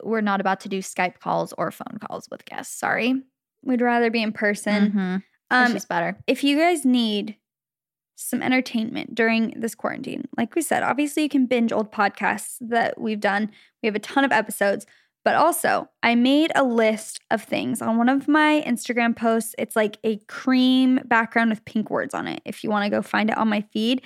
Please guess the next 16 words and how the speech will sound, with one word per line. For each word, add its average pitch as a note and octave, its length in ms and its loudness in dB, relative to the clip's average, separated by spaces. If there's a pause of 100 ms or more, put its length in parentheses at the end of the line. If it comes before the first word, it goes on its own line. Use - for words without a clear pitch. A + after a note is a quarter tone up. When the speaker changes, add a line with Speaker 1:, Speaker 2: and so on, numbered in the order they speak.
(540)
Speaker 2:
I A#3 120 4
put D4 320 0
so A#3+ 720 2
many A#3 380 4
different G#3+ 640 0 (160)
activities C4 1000 2
you C4 160 2
guys B3+ 220 2
could A#3+ 180 0
do B3+ 360 4
if - 180 -2
you're A#3 180 2
bored A#3 640 2
at A#3+ 220 2
home, A3+ 460 2 (480)
um, G#3 680 0